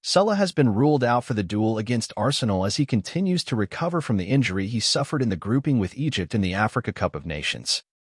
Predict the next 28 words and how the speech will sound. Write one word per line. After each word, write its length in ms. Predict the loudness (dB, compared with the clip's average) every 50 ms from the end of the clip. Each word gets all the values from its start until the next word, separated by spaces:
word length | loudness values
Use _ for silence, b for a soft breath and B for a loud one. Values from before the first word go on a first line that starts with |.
| _ _ _ -4
After 300 | -2 -2 -2 0 -2 -2
Egypt 380 | 0 0 0 2 0 0 2 2
were 100 | 2 4
knocked 340 | 4 4 4 2 2 2 2
out 160 | 0 2 2
of 80 | 0 0
the 80 | -2
competition 720 | -4 -2 0 0 0 0 -2 -4 -2 0 0 0 0 -2 -2
after 280 | -2 -4 -4 -2 -2 -4
defeat 400 | -4 -4 -4 -2 -2 -2 0 0
by 160 | -2 -2 -2
D 220 | -2 -4 -2 -2
R 160 | -2 -2 -4
Congo 420 | -6 -4 -2 0 0 0 0 -2 -4
this 240 | -4 -6 -6 -6 -6
week, 240 | -8 -10 -10 -14 -18 _ _ _ _ _ -12
Klopp 300 | -2 0 0 0 0 0
said 220 | 0 0 0 0
his 120 | 0 0 -2
side 380 | 0 2 2 2 2 2 0
will 120 | 0 -2 -2
miss 200 | -2 -2 -2 -2
Salah 360 | 0 0 0 2 2 0 -4
for 140 | -4 -6 -6
the 80 | -6
next 280 | -4 -6 -4 -6 -6 -4
two 120 | -2 -4
games. 500 | -2 -2 -6 -6 -8 -8 -6 -4 -6 -6